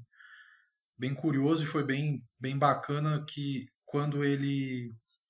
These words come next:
eu passei na primeira fase e ele iniciou o tratamento dele. Aí eu, quando nas-,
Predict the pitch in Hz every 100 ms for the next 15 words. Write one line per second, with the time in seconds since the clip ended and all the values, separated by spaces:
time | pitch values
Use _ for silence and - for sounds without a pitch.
0 | - - - _ _ - 139 151 160 160
1 | 165 160 160 160 151 - 143 151 180 185
2 | 175 185 185 175 175 175 170 - 165 165
3 | 165 165 165 160 147 143 120 123 127 139
4 | 143 - - - - _ _ _ - 147
5 | 151 147 147 147 143 139 135 127 - 135
6 | 139 139 - - -